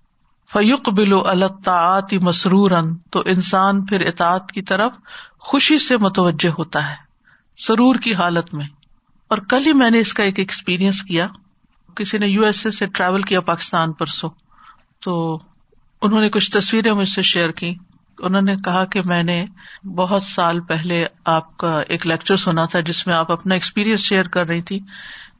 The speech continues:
کہ میں نے رات اور دن کو الگ ہوتے دیکھا ہے، آ، جہاز سے۔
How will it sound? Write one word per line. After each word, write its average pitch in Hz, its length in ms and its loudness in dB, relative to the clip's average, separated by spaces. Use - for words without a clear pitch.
کہ 180 180 -2
میں 180 100 0
نے 170 220 2
رات 190 300 2
اور 196 80 2
دن 185 260 2
کو 190 160 2
الگ 165 280 2
ہوتے 165 280 -2
دیکھا 165 380 -2
ہے، 165 160 -2
آ، 160 120 -2
جہاز 170 400 0
سے۔ 160 200 -4